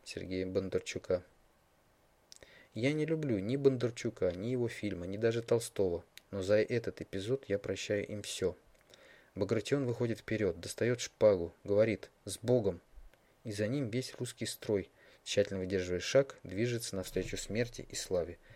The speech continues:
Меня радует, что я такой не один. По крайней мере, был еще Бондарчук, который этот эпизод снимал. Похожая сцена есть также в его фильме «Они сражались за Родину». Наши устремляются в атаку и сверкают штыки на солнце.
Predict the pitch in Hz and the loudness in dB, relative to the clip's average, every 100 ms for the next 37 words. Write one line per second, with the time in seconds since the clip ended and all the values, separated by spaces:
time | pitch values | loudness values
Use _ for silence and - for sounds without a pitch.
0 | - - _ - 123 143 92 110 87 - | -20 -20 _ -6 -2 0 6 6 6 -2
1 | - 98 90 - - 92 92 90 87 - | -4 0 0 0 -2 0 0 -2 -6 0
2 | - - - - - - 143 123 117 107 | -2 -2 -16 -6 -4 2 2 2 0 0
3 | 98 98 117 98 - 95 95 101 - 127 | -2 0 0 2 -2 -2 2 4 4 -2
4 | - - - 90 - - 90 92 - 101 | -2 -2 2 0 -2 -10 -6 -6 -6 -4
5 | 101 82 - _ _ - - - - 165 | -2 -4 -6 _ _ -20 -18 -8 -2 2
6 | 151 123 - 139 123 113 117 113 113 107 | 2 0 2 2 2 2 2 2 0 0
7 | 110 113 - 113 107 98 _ - 98 113 | 0 0 0 0 -2 -6 _ -10 -6 -4
8 | - 101 107 104 98 107 117 90 85 85 | -2 0 2 2 4 6 6 4 -2 -10
9 | _ _ - _ - 107 131 - - - | _ _ -20 _ -4 -2 0 -2 -6 -2
10 | 98 95 92 - 95 - 143 - 117 - | 0 2 -2 2 2 4 2 2 -4 -4
11 | - 92 - 127 120 - - - 110 107 | -2 0 4 2 2 -6 -6 -6 -6 -4
12 | 95 - 85 82 - | -8 -4 -4 -4 -10